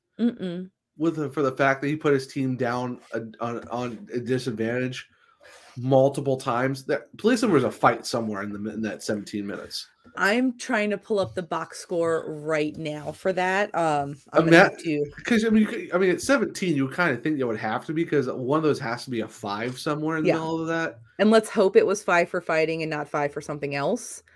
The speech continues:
Speaker 1: Um,
Speaker 2: But still,
Speaker 1: let's see.
Speaker 2: seventeen in one game?
Speaker 1: Yep.
Speaker 2: Like
Speaker 1: All right.
Speaker 2: <laughs>
Speaker 1: So,
Speaker 2: you, you
Speaker 1: Mister Max Domi got penalties for, uh, he got an instigator penalty in the second period and five for fighting versus Dakota Joshua.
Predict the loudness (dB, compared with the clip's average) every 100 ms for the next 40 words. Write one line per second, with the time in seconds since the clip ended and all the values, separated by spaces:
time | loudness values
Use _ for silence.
0 | _ _ _ _ -4 -2 0 -2 -6 -12
1 | -18 _ _ _ -2 0 0 -6 -8 -8
2 | -8 -12 -8 -2 -2 -2 -4 -8 -6 -4
3 | -4 -6 -10 -10 -8 -6 -8 -8 -8 -6
4 | -8 -12 _ _ _ -6 -4 0 2 2
5 | 0 -4 -4 -6 -8 -12 -14 -20 -20 _
6 | -20 -20 _ _ -16 -12 -4 4 4 6
7 | 4 4 4 4 8 8 8 4 0 -2
8 | 2 2 2 -2 0 2 2 -2 -8 -6
9 | -4 -6 -6 -6 -6 -10 -12 -4 0 4
10 | 4 6 6 4 4 4 2 -2 _ _
11 | _ _ _ _ _ -4 0 2 2 4
12 | 4 4 2 0 0 0 4 6 6 4
13 | 0 0 0 0 -4 2 2 0 -4 0
14 | 4 6 6 2 -2 0 2 0 -2 0
15 | 2 2 -2 -6 0 0 0 -4 -8 -2
16 | 0 2 2 2 0 0 2